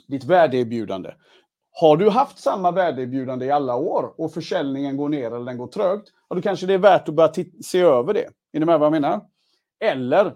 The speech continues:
vad ska sätta dig i framkant med din expertis, din bakgrund? Vad ska du då ha för värdeerbjudande? Nummer två, kundförståelse, ska det stå där med de här konstiga bokstäverna, va?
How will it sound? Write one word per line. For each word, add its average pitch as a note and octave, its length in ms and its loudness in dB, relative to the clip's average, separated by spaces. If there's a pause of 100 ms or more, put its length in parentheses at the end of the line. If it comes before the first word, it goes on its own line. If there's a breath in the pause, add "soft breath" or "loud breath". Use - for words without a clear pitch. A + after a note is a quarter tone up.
vad E3+ 240 2
ska F3 180 -2
sätta E3 320 -6
dig C#3+ 180 -2
i C3+ 40 -6
framkant F#3 880 -6 (180)
med C#3 140 -4
din F#3 240 -2
expertis, F3+ 720 -6
din D3 320 -4
bakgrund? B2 560 -6 (460)
Vad D3 280 6
ska D#3+ 140 -2
du D3 100 -2
då D3 140 2
ha B2+ 140 2
för A#2+ 100 -10
värdeerbjudande? G#2 680 -4 (420)
Nummer A3+ 240 -2
två, E3 380 -4 (280)
kundförståelse, C#3+ 1300 -4
ska D#3+ 120 -6
det D3 100 -4
stå C3+ 240 -4
där A2+ 160 -4
med A2 140 -10
de A2+ 80 -2
här G2+ 120 -2
konstiga F#2+ 440 -6
bokstäverna, G2 500 -10
va? B2 160 -10